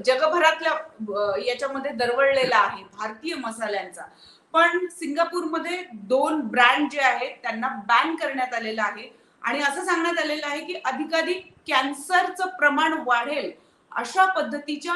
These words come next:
घटकांचा त्याच्यामध्ये समावेश करण्यात आलेला आहे. आता एमडीएच असेल किंवा एव्हरेस्ट असेल, ही दोन प्रचंड मोठी ब्रँड्स आहेत, म्हणजे कुठल्याही घरामध्ये अगदी पाच पाच रुपयाचं का असेना, पण अशा पद्धतीचे ते मसाले सापडतात.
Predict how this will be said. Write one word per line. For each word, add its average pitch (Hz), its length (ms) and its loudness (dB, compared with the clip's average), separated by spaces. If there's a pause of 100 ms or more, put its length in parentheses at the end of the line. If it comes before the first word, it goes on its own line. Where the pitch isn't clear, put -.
(160)
घटकांचा 240 760 -2
त्याच्यामध्ये 226 420 -4
समावेश 214 560 -4
करण्यात 190 320 -6
आलेला 175 320 -8
आहे. 160 200 -8 (420)
आता 247 240 2
एमडीएच 339 440 2
असेल 339 280 -4
किंवा 359 260 2
एव्हरेस्ट 285 440 2
असेल, 226 220 -6
ही 320 400 0
दोन 294 240 -2 (460)
प्रचंड 403 440 2 (220)
मोठी 285 400 2
ब्रँड्स 240 460 4
आहेत, 196 140 -6
म्हणजे 240 160 -6
कुठल्याही 302 480 2
घरामध्ये 294 420 4
अगदी 285 220 -2
पाच 269 300 0
पाच 294 180 -2
रुपयाचं 277 380 -4
का 294 160 -2
असेना, 254 320 -6 (420)
पण 302 140 4
अशा - 280 0
पद्धतीचे 320 540 -4
ते 320 120 -6
मसाले 294 420 -4
सापडतात. 240 540 -4